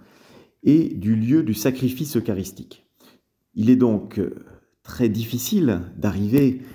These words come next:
à le faire vivre à la fois en dehors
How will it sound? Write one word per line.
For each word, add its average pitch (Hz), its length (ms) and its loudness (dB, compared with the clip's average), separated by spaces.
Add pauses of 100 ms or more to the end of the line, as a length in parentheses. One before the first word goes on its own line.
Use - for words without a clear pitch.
(280)
à 107 340 -2
le 101 160 2
faire 101 260 2
vivre 113 540 0
à 113 140 2
la 123 80 4
fois 120 340 0
en 117 100 4
dehors 127 600 2